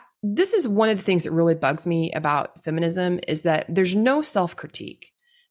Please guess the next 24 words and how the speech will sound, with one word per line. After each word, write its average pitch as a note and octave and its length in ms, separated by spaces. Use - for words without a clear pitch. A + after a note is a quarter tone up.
There's A3 100
no E4 120
self-critique. E4+ 460
It's - 140
perfect. A#3+ 540
It's G3 160
a, G#3 100
it's F#3+ 260
perfect A#3+ 440
because F3 300
women E3 500
are D#3 140
running C#3+ 320
it. - 180
Guys, A3+ 280
<sighs> - 400
women E4+ 500
are D#3+ 640
imperfect F3+ 800
and D#3+ 140
sinful, D3+ 720
just C#4+ 240
like A#3+ 220
men. - 340